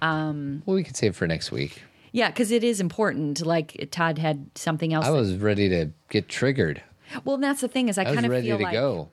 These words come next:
Speaker 1: I kinda feel like these things that you and I are discussing are hard, and they are,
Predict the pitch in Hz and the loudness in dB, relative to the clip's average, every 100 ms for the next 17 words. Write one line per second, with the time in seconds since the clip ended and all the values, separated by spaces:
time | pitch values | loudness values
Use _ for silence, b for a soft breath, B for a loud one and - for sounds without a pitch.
0 | _ 208 214 285 302 - 226 190 175 165 | _ -4 -2 -2 -2 0 0 2 2 0
1 | - - b b b b b _ _ _ | -4 -20 b b b b b _ _ _
2 | _ _ _ - - 170 160 - 185 214 | _ _ _ -20 -16 -16 -16 -14 -2 2
3 | - 254 247 240 233 - - _ _ _ | 2 2 4 4 2 -4 -12 _ _ _
4 | 151 175 185 175 185 196 190 185 170 - | -10 0 2 2 0 2 4 4 2 0
5 | 180 170 165 160 151 - 180 151 139 - | 0 0 -2 -2 -4 -2 0 0 -2 -8
6 | B B B _ 185 175 170 175 165 - | B B B _ 0 2 2 0 -2 -10
7 | _ _ _ - 175 185 180 170 170 165 | _ _ _ -6 -2 2 2 2 4 4
8 | 160 - | 2 -2